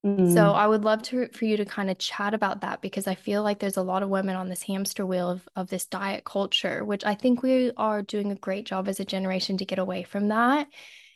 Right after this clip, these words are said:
Speaker 2: and seeing exercise and, you know, self-care as a, as a form of self-care rather than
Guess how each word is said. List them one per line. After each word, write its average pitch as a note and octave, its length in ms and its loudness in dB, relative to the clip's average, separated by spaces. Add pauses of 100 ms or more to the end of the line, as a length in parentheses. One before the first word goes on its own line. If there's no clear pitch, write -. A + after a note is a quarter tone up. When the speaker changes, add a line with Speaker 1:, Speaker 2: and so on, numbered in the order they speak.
Speaker 2:
and F#3 380 0
seeing F#3+ 280 0
exercise F#3 920 -2
and, F3 440 -4
you F#3 120 -2
know, F3+ 320 -6 (560)
self-care G3 880 2
as F#3+ 160 0
a, F#3+ 80 2 (160)
as G3+ 160 2
a G3+ 60 4
form G#3 380 4
of F#3+ 100 0
self-care F3+ 520 -4
rather F3 320 0
than F3 360 -2